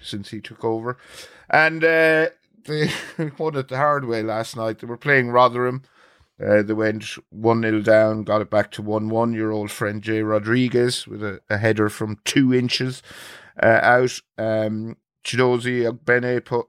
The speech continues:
Rotherham two one up. And then, uh, Rotherham lost, uh, Cohen Bramall to two yellow cards in the space of a few minutes.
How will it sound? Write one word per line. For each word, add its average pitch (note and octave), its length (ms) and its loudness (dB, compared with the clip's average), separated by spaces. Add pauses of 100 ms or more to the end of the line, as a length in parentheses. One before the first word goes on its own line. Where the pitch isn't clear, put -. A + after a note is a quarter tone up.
(140)
Rotherham A#2 400 0
two C#3+ 260 -2
one C3 240 4
up. D#3+ 220 2 (720)
And C3 140 4
then, D3+ 380 0
uh, C#3+ 540 4 (100)
Rotherham C3 440 2
lost, B2+ 520 -4
uh, A#2 300 -8
Cohen C3 380 -4
Bramall B2+ 500 2 (200)
to G2+ 340 -8
two A#2+ 200 -10
yellow G#2 340 -8
cards G#2 600 -6
in F2+ 220 -18
the F2+ 100 -18
space F#2 480 -12
of - 260 -20 (180)
a F#2+ 60 -14
few G#2 240 -6
minutes. G2 460 -8